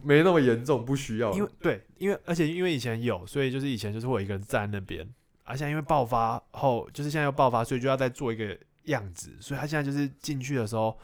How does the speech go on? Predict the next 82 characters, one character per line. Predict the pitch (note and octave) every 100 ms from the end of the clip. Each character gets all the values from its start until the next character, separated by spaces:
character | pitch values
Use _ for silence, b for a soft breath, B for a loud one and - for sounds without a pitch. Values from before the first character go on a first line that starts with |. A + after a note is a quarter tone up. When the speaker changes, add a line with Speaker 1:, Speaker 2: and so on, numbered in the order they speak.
| B B B
Speaker 2:
会 | - D#3
有 | G2+
自-， | - C#3+
自 | B2+ E3+
己 | C3
给 | B2
你 | A#2+
逼 | G2+ B2+ A#2+
的 | A2
东 | G2+ G2+
西， | G2+ F2+
Speaker 1:
嗯。 | G2+ F2+ F2 -
Speaker 2:
啊， | -
你 | C3
逼 | A2+ A#2+
完 | B2+ G#2
就 | A2
去 | A2+
跟 | B2 A2
他 |
贴 | A2+ - A2
一 |
个 | G#2+
贴 | G#2+
纸， |
Speaker 1:
贴 | G#2
一 | G#2+
个 | F#2+ F2+
贴 |
纸。 | - -
Speaker 2:
就 | -
可 | G#2+
以 |
上 | F#2 G2+ F2+
去 | - G2
了。 | -
他 | C#3+
现 | F3
在 | F#3+
就 | F#3
减 | E3 B2+
少 | C#3 A2
人 | G#2+
力 | C3
在 | B2 A#2
做 | A#2
这 | A2+
件 | A2
事 | G#2+ G#2+
情， | F#2+
但 | A2+
是 | B2+ A#2 - B B
开 | - C3
始 | B2+ G2+
又 | A#2
有 | G#2 F2+ - -
这 | A2
件 | G#2+
事 | G2+ A2
情 | F2+
要 | F#2
发 |
生。 | C3+
Speaker 1:
就 | C#3
是 |
又 | C3+
突 | C#3 - B2
然， | F#2+ E2+ - _ _ _ E3 - _ -
这 | C3
件 | B2
事 | A#2+
情 | A2
又 | G#2
突 | -
然 | F#2+
变 | F#2+
严 | F2 E2 F2
谨， | - - - -
就 | A2+
是 | C3+
可 | A#2+
能 | F2+ F2